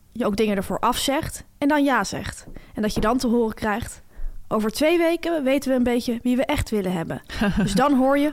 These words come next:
Speaker 1: of jij het bent geworden. Dit overkwam mij dus laatst.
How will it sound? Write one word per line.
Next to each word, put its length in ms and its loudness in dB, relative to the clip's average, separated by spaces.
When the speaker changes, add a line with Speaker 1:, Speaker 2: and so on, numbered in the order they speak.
Speaker 1:
of 120 -8
jij 140 0
het 100 0
bent 200 -2
geworden. 420 -6
Dit 180 0
overkwam 340 0
mij 100 0
dus 140 -4
laatst. 440 -6